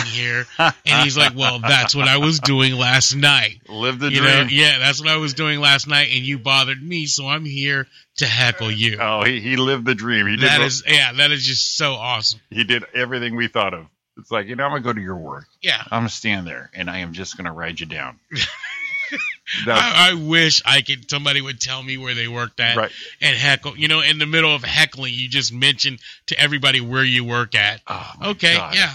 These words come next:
Speaker 1: I'm gonna show up and, uh, let's see how you do."
Speaker 2: That, that was dumb on her part, but great on his part.
Speaker 1: Yeah.
Speaker 2: It's like, "Okay, thanks. I, I,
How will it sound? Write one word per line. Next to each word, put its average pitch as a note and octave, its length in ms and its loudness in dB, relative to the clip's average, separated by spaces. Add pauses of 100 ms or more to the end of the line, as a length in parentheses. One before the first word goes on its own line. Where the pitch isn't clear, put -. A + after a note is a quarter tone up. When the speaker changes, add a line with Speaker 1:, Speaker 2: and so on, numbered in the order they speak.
Speaker 1:
I'm D3 160 -6
gonna D#3 160 -2
show D#3 320 2
up F3 260 -2
and, C#3 340 -2
uh, C#3 300 0
let's C#3 200 -4
see D#3+ 280 -4 (420)
how F#3 240 4
you F#3+ 220 -2
do." C3 220 -4 (240)
Speaker 2:
That, G2+ 140 0
that G2 220 -2
was G2 260 -10 (260)
dumb C3 220 2
on A2+ 140 -2
her A#2+ 180 -4
part, A2 260 -2
but F#2+ 180 -6
great G#2+ 220 -2
on G2 140 -2
his G2+ 180 0
part. E2 320 -4
Speaker 1:
Yeah. B2 180 -2
Speaker 2:
It's A2+ 100 -10
like, G2+ 140 -4
"Okay, C#3 300 -2 (120)
thanks. - 380 -4
I, G#2 260 -2
I, F#2+ 40 -8